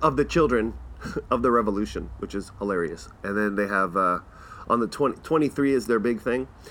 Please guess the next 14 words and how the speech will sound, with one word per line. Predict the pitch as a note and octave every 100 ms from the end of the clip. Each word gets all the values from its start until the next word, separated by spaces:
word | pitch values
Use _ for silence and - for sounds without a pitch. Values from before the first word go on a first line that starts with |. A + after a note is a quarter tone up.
| - -
So | B2+
on | B2+
the |
twenty-third | A2+ - D3 C3+ - C3+ A#2
day | B2 A#2
of | G#2+
each | A2+ -
month, | A#2 A2 G#2+ - - - -
there's | A2 G2+
gonna | A2+
be | G#2+ A2 G2 - -
two | D#3+
performances, | C3 - C3+ C#3 C#3 C#3 - - - - - - -
w-, | A#2 A#2